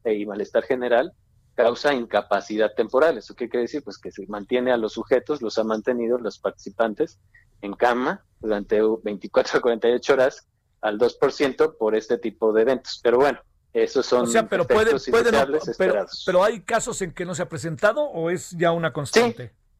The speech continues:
Speaker 1: No, pues es el tres por ciento de la población. Esto quiere
Speaker 2: Eh,
Speaker 1: decir
Speaker 2: poco.
Speaker 1: tres de cada
Speaker 2: Sí.
Speaker 1: cien vacunados puede llegar a,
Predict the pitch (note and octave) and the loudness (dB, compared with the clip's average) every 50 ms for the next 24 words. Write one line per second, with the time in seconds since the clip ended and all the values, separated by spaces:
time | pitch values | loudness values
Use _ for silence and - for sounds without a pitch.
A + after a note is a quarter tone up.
0 | _ _ _ - E3+ D#3 E3+ G3+ A#3 A#3+ G#3 E3 D3+ - D#3 D3 G3+ F#3+ F#3+ G3 | _ _ _ -10 -6 -2 2 2 4 4 4 4 4 2 2 2 2 2 2 2
1 | F#3 E3 D3 C#3+ - _ _ - E3+ E3 E3 E3 - D#3+ C#3 - - C#3 C3+ - | 2 0 0 -6 -10 _ _ 2 4 4 4 2 0 -2 0 0 -2 -2 0 0
2 | C3+ C3+ C3 B2 C#3+ C#3 C#3 C#3+ - - - C3+ - C#3 - - C3+ C3 - - | 2 2 2 2 2 2 2 2 2 0 -6 -6 -6 -8 -4 0 0 2 2 0
3 | - B2+ - - D#3 C3+ C3+ C#3+ C3+ C#3 - _ _ - B2+ B2 - C#3 C#3 C#3 | 0 -2 0 0 2 4 4 2 0 -4 -12 _ _ -4 -2 2 2 4 4 4
4 | C#3+ C#3 - C#3+ C#3+ D3 D3 - - E3 D#3+ E3 D#3 D3 D#3 F3 F3+ - _ - | 2 0 -2 -2 0 0 0 0 0 -2 0 2 2 2 2 0 0 -2 _ 0
5 | B2+ C3 B2 B2+ A#2 A#2 A2+ G#2+ A2 A2 A2 A2 G#2+ G2+ G2+ | 2 2 2 2 2 0 -2 0 0 0 0 0 0 0 -2